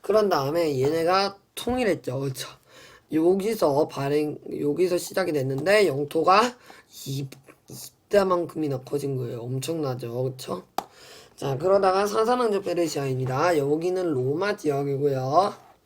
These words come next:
여기 같은 경우가 이제 사산 왕조 페르시아인데, 사산 왕조 페르시아는 요렇게.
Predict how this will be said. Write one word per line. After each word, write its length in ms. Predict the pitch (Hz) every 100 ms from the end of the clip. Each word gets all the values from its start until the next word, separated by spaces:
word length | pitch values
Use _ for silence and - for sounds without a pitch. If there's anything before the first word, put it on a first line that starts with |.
| _ _ _ _ _ - - _ _ _ _ _ _ _ _ _ _ _ _ _ _ _ _ _ _ _ _ _ _ - -
여기 280 | 160 175 208
같은 300 | 214 208 175
경우가 380 | 175 170 170 156
이제 180 | 135 139
사산 380 | 160 190 208
왕조 260 | 175 151 143
페르시아인데, 800 | 131 160 165 160 131 123 131 147
사산 380 | 147 180 196 175
왕조 240 | 147 127
페르시아는 540 | 147 151 156 151 120
요렇게. 680 | 120 135 143 127 127 - -